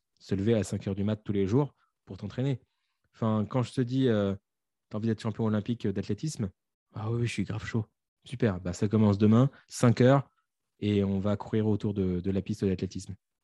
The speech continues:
Oui, mais demain, il pleut, et puis cinq heures, c'est trop tôt. » <laughs> Non, tu sens que c'est assez mal barré. Donc, chaque, euh, chaque succès a son revers de médaille, chaque pièce a deux faces. Et il y a toujours les avantages, il y a toujours les inconvénients et le prix à payer.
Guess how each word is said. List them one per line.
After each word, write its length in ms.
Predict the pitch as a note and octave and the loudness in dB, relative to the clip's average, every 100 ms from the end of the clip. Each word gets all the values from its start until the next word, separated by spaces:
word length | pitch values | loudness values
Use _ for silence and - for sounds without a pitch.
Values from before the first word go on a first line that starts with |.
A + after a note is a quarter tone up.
| _ | _
Oui, 140 | C#3 F3+ | 0 2
mais 80 | |
demain, 200 | E3 E3 | 4 6
il 80 | F3+ | 4
pleut, 220 | - F#3 G3 _ | 6 4 4 _
et 40 | - | -10
puis 100 | C#3 | -6
cinq 240 | C#3+ D3 | -4 -4
heures, 80 | F3 | -4
c'est 120 | - | -6
trop 160 | - D#3+ | -4 0
tôt. » 160 | E3+ - _ _ _ _ _ _ _ _ | 0 0 _ _ _ _ _ _ _ _
<laughs> 120 | - | -4
Non, 60 | - | -4
tu 140 | G#2 | -4
sens 180 | - B2 | -4 -4
que 60 | - | -4
c'est 60 | G2+ | -6
assez 160 | - | -4
mal 140 | G2+ G2 | -4 -2
barré. 260 | F#2 F2+ - - - - | -2 -2 -6 -18 -10 0
Donc, 160 | A2 | 0
chaque, 300 | - F3 E3 | 4 2 4
euh, 320 | C3 A#2 G#2+ G2+ _ _ _ _ | 6 6 4 0 _ _ _ _
chaque 220 | - C#3+ | -6 -4
succès 280 | - A#2 - | -4 -4 0
a 60 | D3 | 0
son 180 | B2 A2 | 2 2
revers 220 | G#2 G2+ | 2 0
de 60 | |
médaille, 280 | G#2 A2+ A#2+ | 0 0 -2
chaque 240 | - C#3 - | -4 -8 -6
pièce 320 | - E3 - | -4 -4 -4
a 80 | G#2+ | -6
deux 160 | G#2+ A#2+ | -2 -2
faces. 400 | - C#3 - - _ _ _ _ _ - | 0 -2 -4 -18 _ _ _ _ _ -4
Et 420 | G2 G2 G2 - | 0 2 0 -2
il 80 | G#2+ | -4
y 80 | |
a 60 | G#2 | -4
toujours 340 | A#2+ A2+ B2 | -2 0 2
les 160 | G#2+ F#2+ | 2 0
avantages, 540 | F#2+ F#2+ D3 E3 D3+ - _ _ _ | -2 -2 -2 -2 -4 -10 _ _ _
il 80 | F2+ | -8
y 40 | |
a 60 | F#2 - _ | -8 -10 _
toujours 520 | A#2+ B2 A2 A#2 D3 | 0 2 2 2 2
les 140 | A#2 G2 | 0 -2
inconvénients 500 | G2 G2 G2 A#2+ C3+ | -2 -2 -2 0 0
et 80 | |
le 100 | F#2+ | -2
prix 320 | F2+ - A#2 A2+ | -4 -6 -2 -2
à 80 | |
payer. 360 | F#2 G#2+ G2+ F#2+ | -2 -2 -2 -4